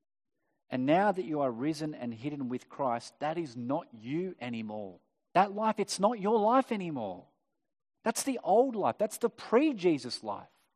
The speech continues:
And so how are you going at putting those things to death? See, to grow as a Christian is to be a killer.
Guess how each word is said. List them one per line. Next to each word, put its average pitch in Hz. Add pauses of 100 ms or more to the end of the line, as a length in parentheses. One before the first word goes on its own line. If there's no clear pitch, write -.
(1800)
And -
so 190
how 226
are 196
you 196
going 131 (840)
at -
putting 160
those 123
things 113
to -
death? 95 (2250)
See, 156
to 151
grow 170
as 180
a 165
Christian 120 (200)
is 123
to 120
be 113
a 92
killer. -